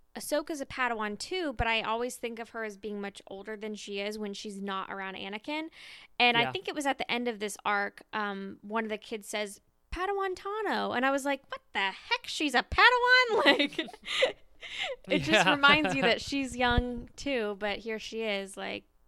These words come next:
Speaker 1: holding her own. And yeah,
Speaker 2: That's
Speaker 1: it was
Speaker 2: right.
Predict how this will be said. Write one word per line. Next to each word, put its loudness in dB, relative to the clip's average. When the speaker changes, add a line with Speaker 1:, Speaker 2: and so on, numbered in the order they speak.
Speaker 1:
holding -8
her -10
own. -6
And -16
yeah, -12
Speaker 2:
That's 2
Speaker 1:
it -6
was -
Speaker 2:
right. 0